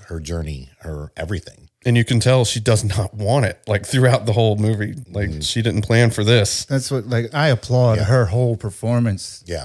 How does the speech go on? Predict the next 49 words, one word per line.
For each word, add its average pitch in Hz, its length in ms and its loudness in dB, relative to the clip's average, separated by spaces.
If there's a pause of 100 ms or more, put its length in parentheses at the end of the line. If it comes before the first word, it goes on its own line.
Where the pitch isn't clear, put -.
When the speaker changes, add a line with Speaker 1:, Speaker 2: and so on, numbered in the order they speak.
(160)
Speaker 3:
'Cause - 140 -10
she 139 180 -4
stepped - 560 -4
way 113 580 4
up. 92 360 -2
She - 140 -2
Speaker 2:
Oh, 123 160 6
Speaker 3:
was, 139 120 0
Speaker 2:
yeah. 127 180 2 (100)
Speaker 3:
she - 180 -2
was 127 320 2
the 110 80 2
movie. 107 540 0 (100)
I 87 40 -20
Speaker 1:
Mm. 87 180 -2
Speaker 3:
mean, 113 80 2
between 107 300 -2
her 113 160 4
and 107 100 2
Angela 113 320 2
Bassett, 113 540 -2
like, 110 140 -6 (320)
Speaker 1:
Yeah. 87 180 -4 (120)
Speaker 3:
Angela 107 340 -2
Bassett 104 480 -4
killed 104 320 -4
it. 98 160 -12
Like, 101 200 -8
she, 107 140 -14
she - 280 -10
should 107 360 -6 (240)
win 104 200 -6
awards 98 360 -8
for - 140 -12
that 82 180 -12
shit. - 100 -12
Speaker 1:
Yeah. 85 240 2 (180)
Speaker 2:
Yeah. - 80 -12 (260)
And 117 100 0
Speaker 3:
For 107 60 2
that, 117 60 0
Speaker 2:
Letitia 123 280 4
Speaker 3:
for 135 60 6
Speaker 2:
Wright 143 80 6 (160)
Speaker 3:
that 123 40 -2
Speaker 2:
injured 180 300 2
herself, 101 460 0
too. 143 320 -2 (400)
Like, 101 180 -2